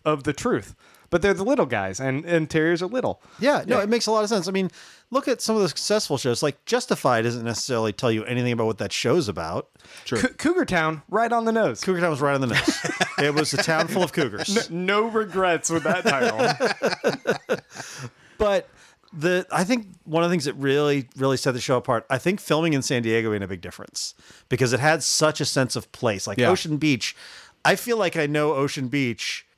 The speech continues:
Speaker 2: having just watched this show.
Speaker 3: Yeah.
Speaker 2: Like, I feel like I go there and go to their bar that I thought was such a cool location,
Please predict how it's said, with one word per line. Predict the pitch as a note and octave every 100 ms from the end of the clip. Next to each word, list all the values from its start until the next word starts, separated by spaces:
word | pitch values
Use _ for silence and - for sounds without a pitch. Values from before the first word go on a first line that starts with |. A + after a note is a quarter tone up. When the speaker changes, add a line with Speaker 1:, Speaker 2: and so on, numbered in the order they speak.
| -
Speaker 2:
having | C#3 C#3+
just | B2 -
watched | C3 -
this | A2+
show. | - A#2+ F2+ -
Speaker 3:
Yeah. | A#2+ A2 C3
Speaker 2:
Like, | C3
I | C3+
feel | F3
like | E3+
I | D#3+
go | C#3+ C#3+
there | C#3+ C3+ B2+ A#2+ - -
and | B2+ A#2+
go | C#3
to | C3
their | B2+ A2+
bar | - A#2+ A#2 A#2
that | A2
I | A2+
thought | A#2+
was | G#2+
such | B2+
a | A2
cool | B2+ A2+
location, | A2 G#2+ A2+ G#2+ A#2+ G#2